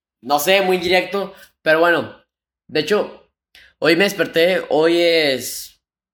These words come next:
Ah, hoy es lunes nueve. Y me desperté a las cuatro y media para porque mi abuelo me necesitaba a las siete y ocupo acabar este podcast. ¿Por qué?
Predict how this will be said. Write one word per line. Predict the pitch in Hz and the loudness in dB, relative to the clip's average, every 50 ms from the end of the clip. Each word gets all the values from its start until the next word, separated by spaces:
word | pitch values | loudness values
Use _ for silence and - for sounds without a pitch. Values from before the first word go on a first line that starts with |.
| _ _ _ _ _ _ _ _ _ _ _ | _ _ _ _ _ _ _ _ _ _ _
Ah, | - 131 151 165 170 160 | -6 -2 0 2 2 2
hoy | 160 165 | 2 0
es | 180 175 160 | 0 -2 -4
lunes | 156 156 165 165 175 180 196 208 214 202 - - - | -4 -4 -2 -2 -2 -2 -4 -6 -8 -10 -14 -14 -12
nueve. | - 131 139 143 147 165 190 190 190 - - - _ - | -8 -4 -2 -2 -2 -2 -4 -6 -8 -16 -20 -20 _ -4
Y | 139 | 0
me | 156 165 | 2 2
desperté | 165 165 - 147 - 156 | 2 2 0 2 4 4
a | 160 | 4
las | 180 185 190 | 4 2 2
cuatro | - 196 190 190 196 202 | -2 -2 -2 0 -2 -2
y | |
media | 185 185 185 196 208 196 202 | 0 2 2 2 2 0 2
para | - 180 170 160 151 143 131 120 - - - _ _ _ _ _ - 123 | 2 2 4 4 4 2 2 0 -4 -6 -12 _ _ _ _ _ -12 -10
porque | 139 135 143 | -8 -6 -2
mi | 143 | -2
abuelo | 131 123 127 147 | 0 0 0 0
me | 175 185 185 | 0 0 -2
necesitaba | 135 110 147 147 135 110 120 120 139 147 | -2 -2 -2 -4 -4 -4 -2 0 0 2
a | 165 | 2
las | 165 156 | 0 0
siete | - 170 165 170 175 175 175 - - - - _ _ _ _ - | -2 -4 -4 -2 -4 -6 -6 -8 -20 -20 -20 _ _ _ _ -6
y | - 135 139 | -2 0 0
ocupo | 135 117 127 123 180 | 0 0 -2 -2 0
acabar | 156 151 151 156 160 | 2 4 4 4 4
este | 160 160 - - 175 165 | 0 -4 -4 -4 -4 -4
podcast. | - - 165 170 151 - - 185 180 180 - - - _ _ _ _ _ | -4 -4 -4 -4 -4 -2 -2 -2 -4 -4 -10 -18 -20 _ _ _ _ _
¿Por | - 165 160 160 - | -6 -6 -6 -4 0
qué? | - 226 233 226 | 0 2 2 2